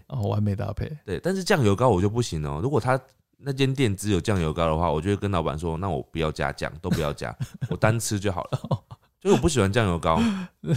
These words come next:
Speaker 1: 客人会想，他想说：“你这个客人到底是怎么回事？”
Speaker 2: 没有啊，有的人就是不喜欢，但有的人是超喜欢酱油膏的。
Speaker 1: 嗯，嗯，嗯。
Speaker 2: 对。
Speaker 1: 他这个人还说他喜欢锅烧意面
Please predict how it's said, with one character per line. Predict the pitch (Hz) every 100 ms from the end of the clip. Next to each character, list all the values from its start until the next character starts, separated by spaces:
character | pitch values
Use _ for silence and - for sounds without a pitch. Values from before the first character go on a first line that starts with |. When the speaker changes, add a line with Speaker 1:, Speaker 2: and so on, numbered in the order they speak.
| 180
Speaker 1:
客 | 170 - 147
人 | 113
会 | 131
想， | 131 104 -
他 | 170
想 | 170 107
说 | 120
：“你 | 113
这 | 139
个 |
客 | 127 -
人 | 107
到 | 104 101
底 |
是 | 101
怎 | -
么 | 104
回 | 107
事？” | 127 -
Speaker 2:
没 | 165
有 | 160
啊， | 147
有 | 107
的 | 104
人 | 104
就 | 117
是 | 127
不 | 127 131
喜 | - 73
欢， | 80
但 | 87 160
有 | 101
的 | 85
人 | 85
是 | 107
超 | - - 113
喜 | 117 80
欢 | 80 82
酱 | 90
油 | 73
膏 | 67 65 57
的。 | 50
Speaker 1:
嗯， | 110 104 101
嗯， | 95 101
嗯。 |
Speaker 2:
对。 | 98 - - _ _ _
Speaker 1:
他 | -
这 | 190 208
个 | 151
人 | 110
还 | 107
说 | 123 123
他 | 139
喜 | 147 - 107
欢 | 107 113 117
锅 | 117 151 160
烧 | - 156 135
意 | 135 127
面 | 120 117